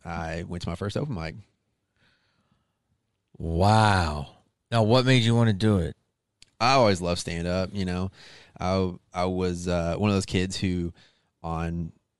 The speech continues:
Speaker 1: Friday and Saturday nights, you know, I was kind of a latchkey kid. My parents worked. So Friday and Saturday nights, it was always Comedy Central.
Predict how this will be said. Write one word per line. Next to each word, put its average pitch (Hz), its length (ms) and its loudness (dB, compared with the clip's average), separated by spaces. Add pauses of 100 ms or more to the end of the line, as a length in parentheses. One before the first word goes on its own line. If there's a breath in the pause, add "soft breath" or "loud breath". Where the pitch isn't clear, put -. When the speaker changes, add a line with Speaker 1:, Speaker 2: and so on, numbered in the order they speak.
Speaker 1:
Friday 87 280 2
and 90 80 -2
Saturday 87 320 0
nights, 87 540 -4 (240)
you 92 100 -10
know, 85 100 -6
I 80 60 -6
was - 80 -4
kind 104 120 0
of 85 60 -2
a 82 40 -4
latchkey 78 340 -4
kid. 85 200 -4
My 80 100 -6
parents 82 280 -6
worked. 82 440 -6
So 80 240 -6
Friday 90 220 0
and 87 60 -4
Saturday 90 260 0
nights, 87 480 -4 (200)
it 98 120 -4
was 90 100 -6
always 87 340 -2
Comedy 85 240 -6
Central. 90 480 -6